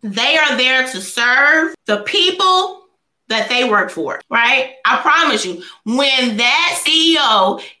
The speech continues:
gets up in the morning, he is not thinking about, "How am I,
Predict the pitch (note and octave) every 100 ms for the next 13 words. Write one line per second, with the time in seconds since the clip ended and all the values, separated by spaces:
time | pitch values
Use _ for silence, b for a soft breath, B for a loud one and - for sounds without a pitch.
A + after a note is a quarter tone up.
0 | F3+ B3+ E4 E4 D#4+ D#4+ D#4 D#4 D#4+ D4+
1 | A3 G3+ G3+ G#3 E4 D#4 E4+ E4 D#4 D4
2 | D4 D4 E4 E4 D#4+ C#4 G3+ F3 D#3 C#3
3 | B2+ - - C#4+ C#4+ D#4 D#4 C#4+ B3+ -
4 | B3 C4 D4 C#4 B3 A#3+ B3+